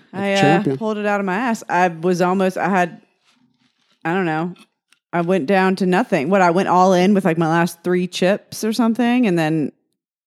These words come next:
Speaker 2: won a pretty good hand, and then ended up being the last, uh, one of the last two, and then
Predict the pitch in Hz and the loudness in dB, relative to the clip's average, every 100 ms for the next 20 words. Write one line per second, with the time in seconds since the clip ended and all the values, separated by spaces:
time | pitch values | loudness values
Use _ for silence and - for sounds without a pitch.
0 | _ _ - 170 180 170 175 185 170 - | _ _ -14 -4 0 2 2 0 -2 -14
1 | _ _ _ - 185 185 180 180 208 170 | _ _ _ -10 -4 -2 -2 0 2 2
2 | 180 233 220 _ _ _ _ _ _ _ | 2 0 -2 _ _ _ _ _ _ _
3 | _ - 175 165 165 165 165 165 170 - | _ -6 -2 0 0 0 0 0 0 0
4 | 175 175 170 160 160 175 - - - - | -2 0 0 0 0 -2 -8 -18 -16 -14
5 | - 170 165 165 160 156 170 170 165 160 | -4 -2 0 0 -2 0 0 2 2 2
6 | 170 - - 185 190 196 156 151 151 | 2 -2 0 4 4 0 0 0 -2